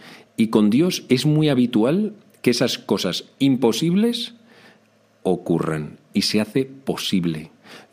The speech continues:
En la Iglesia lo hemos experimentado y los es-, lo experimentamos constantemente. Experimentamos esa impotencia ante, ante un mundo que, que cada vez nos es más adverso, hacia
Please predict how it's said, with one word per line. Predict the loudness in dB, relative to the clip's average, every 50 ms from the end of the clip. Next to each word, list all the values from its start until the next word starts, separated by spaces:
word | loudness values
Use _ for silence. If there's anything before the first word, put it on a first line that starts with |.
| _ _ _ 0
En | 2 2 4
la | 2
Iglesia | 2 2 2 2 0 0 0 0 0 0 0 -2 0
lo | 0 0
hemos | 2 0 0 -2
experimentado | -4 -2 0 0 2 2 2 2 2 2
y | 2
los | 0 0 -2
es-, | -4 -4 -4 -12 -18 _
lo | 0 2 2
experimentamos | 2 0 0 0 0 2 2 0 0 0 0 -2 -2 -4
constantemente. | -2 0 0 0 0 -2 -4 -4 -4 -4 -2 -2 0 0 0 0 -2 -4 -6 -8 -8 -8 -10 -8
Experimentamos | -8 -6 -2 0 0 2 2 2 0 0 0 0 0 -2 -2
esa | -2 -2 0
impotencia | 0 0 0 0 -2 -2 -2 0 0 0 0 0 -2 -2 -2 0 0 0 -4 -6 -12 -18 -20 -20 -20 -20 -20 -20 _ _ _ _ _ _ _ _ _ -20 _
ante, | -6 -2 0 0 0 0 0 0 0 0 0 0 -2
ante | -2 -4 0 2 2 2
un | 4 4 4 4
mundo | 4 4 4 4 2 2 0 -2 -6 -10 -16 -20 -20 _ _
que, | 0 0 2 2 2 2 0 -2 -4 -8 -14 -20 -20 _ _
que | -6 -2
cada | -2 -2 -2 0 0
vez | 0 -2 -2 -6 -8 -4
nos | -2 -2 -2 -2 -2 -2
es | -2 -2
más | -2 -2 -2 -2 -4
adverso, | -4 -4 -2 -2 -2 -2 -2 -4 -6 -6 -6 -8 -14 _ _ -20 -20 -20 -20 -20 -20 -20 -20 _ _
hacia | -4 -4 -4 -4 -4 -2 0 2 2 2 2 0 -2 -4 -10